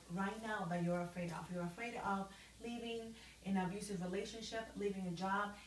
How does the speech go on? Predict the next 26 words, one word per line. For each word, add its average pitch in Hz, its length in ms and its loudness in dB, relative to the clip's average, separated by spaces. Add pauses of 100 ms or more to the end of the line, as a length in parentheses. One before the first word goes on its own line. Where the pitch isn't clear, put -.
(160)
that 180 120 2
is 175 240 2
killing 214 300 -4
you 214 140 -2 (360)
little 202 220 6
by 185 300 4
little 202 420 2 (100)
every 196 540 2
day, 190 500 2 (360)
or 190 420 6
maybe 196 300 4
fear 214 580 0
of 185 300 6 (200)
moving 240 280 0
out 220 240 4
on 226 160 0
your 220 180 -2
own 208 380 2
and, 170 160 2
and 175 100 2
getting 190 220 0
your 202 160 0
own 202 260 -2
place, 190 460 2
or 175 100 0
maybe 202 260 2